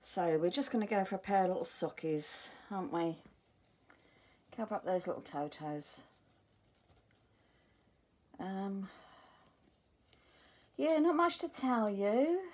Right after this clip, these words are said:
Oh, God, n-, uh, look at that. They're really stretched as well.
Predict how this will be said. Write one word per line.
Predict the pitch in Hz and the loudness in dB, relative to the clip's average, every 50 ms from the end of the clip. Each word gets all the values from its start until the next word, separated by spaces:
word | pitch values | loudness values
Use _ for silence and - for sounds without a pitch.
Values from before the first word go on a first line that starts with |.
| - - - - - - - - _ _ _ _ _ _ _ _ _ _ _ _ _ _ _ _ _ _ _ _ _ _ _ _ _ _ _ _ _ _ _ _ | -18 -20 -20 -20 -20 -20 -20 -20 _ _ _ _ _ _ _ _ _ _ _ _ _ _ _ _ _ _ _ _ _ _ _ _ _ _ _ _ _ _ _ _
Oh, | 320 - - 151 185 180 - _ _ _ _ - - - _ _ _ - - | -10 -8 -8 -8 -10 -14 -18 _ _ _ _ -20 -20 -20 _ _ _ -14 -12
God, | 269 233 - 175 | -12 -10 -8 -10
n-, | 196 214 - - _ _ | -10 -10 -12 -14 _ _
uh, | - 214 - - _ _ _ _ _ _ - | -12 -12 -12 -12 _ _ _ _ _ _ -4
look | 359 320 | -2 0
at | 240 | 2
that. | 156 147 156 - - - _ _ _ _ _ _ _ _ _ _ _ _ _ _ _ _ _ _ _ _ _ _ | 2 2 0 -2 -8 -12 _ _ _ _ _ _ _ _ _ _ _ _ _ _ _ _ _ _ _ _ _ _
They're | 226 254 240 | -2 -2 0
really | 190 185 175 165 156 151 | 2 2 2 2 2 0
stretched | 147 - - - - 180 185 220 - - - - - | -4 -6 -10 -10 -6 -6 -4 -4 -6 -8 -10 -8 -8
as | 247 240 233 - | -8 -8 -4 -2
well. | 269 277 277 262 220 185 180 175 170 175 185 | 0 0 0 0 0 -2 -2 -4 -4 -6 -10